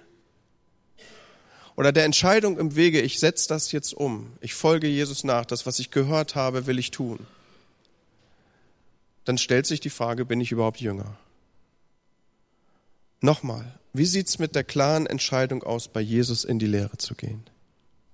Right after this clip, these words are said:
Es ist ja so ein bisschen die Auftaktpredigt für unsere Themenreihe hier. Deswegen lege ich vielleicht hier und da ein wenig Grund. Wenn Christsein nur bedeutet, das war ja meine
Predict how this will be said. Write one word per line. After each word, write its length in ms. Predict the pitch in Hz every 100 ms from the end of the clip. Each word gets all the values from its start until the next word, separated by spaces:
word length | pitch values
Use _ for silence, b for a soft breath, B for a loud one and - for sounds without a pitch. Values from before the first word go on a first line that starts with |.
| _ _ _ _ _ _ - b b 392 b b b b b b b b b b b -
Es 80 |
ist 120 | 139 170
ja 100 | 151
so 100 | 160
ein 100 | 151
bisschen 240 | 151 156
die 100 | 143
Auftaktpredigt 1000 | 143 - - 135 - - 135 127 117 -
für 140 | -
unsere 260 | 110 113 110
Themenreihe 520 | - 117 104 107 107
hier. 300 | 98 107 120 - - _ _ - B B B B
Deswegen 220 | 139 139
lege 240 | 139 151 151
ich 60 |
vielleicht 240 | 151 139 -
hier 180 | 160
und 160 | 147 139
da 160 | 139 139
ein 180 | 139
wenig 320 | 139 139 131 -
Grund. 520 | 127 123 104 - - - - _ _ _ _ _ _ _ _ b b b b b b b b
Wenn 140 | 135
Christsein 680 | - 233 - - 180 147 135 -
nur 260 | 151 214 202
bedeutet, 760 | 180 160 160 160 113 - -
das 140 | 120 143
war 120 | 147
ja 140 | 147
meine 400 | 139 143 143 135